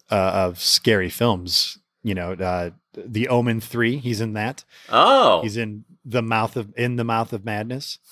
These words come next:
Speaker 1: which is a
Speaker 2: <laughs>
Speaker 1: great movie.
Speaker 2: Okay,
Speaker 1: He's in
Speaker 2: I did not know
Speaker 1: Bicentennial
Speaker 2: that.
Speaker 1: Man, which I don't know if people think is scary, but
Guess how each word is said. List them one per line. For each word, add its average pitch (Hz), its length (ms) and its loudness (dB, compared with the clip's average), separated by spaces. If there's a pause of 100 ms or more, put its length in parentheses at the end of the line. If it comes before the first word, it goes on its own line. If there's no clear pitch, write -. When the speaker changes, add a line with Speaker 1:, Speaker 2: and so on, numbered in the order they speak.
(380)
Speaker 1:
which - 160 0
is 311 100 6
a - 40 2
Speaker 2:
<laughs> 294 140 4
Speaker 1:
great 127 200 2
movie. 117 280 -4 (720)
Speaker 2:
Okay, 156 240 4
Speaker 1:
He's 135 40 8
in 127 60 8
Speaker 2:
I 139 40 8
did 156 40 6
not - 20 8
know 156 440 6
Speaker 1:
Bicentennial - 20 4 (140)
Speaker 2:
that. 160 40 4
Speaker 1:
Man, 165 220 6
which 135 220 0 (120)
I 139 120 2
don't 135 100 4
know 127 140 2
if 117 80 -4
people 127 220 -4
think 110 160 -6
is 95 80 -6
scary, 143 340 -4
but 98 280 -4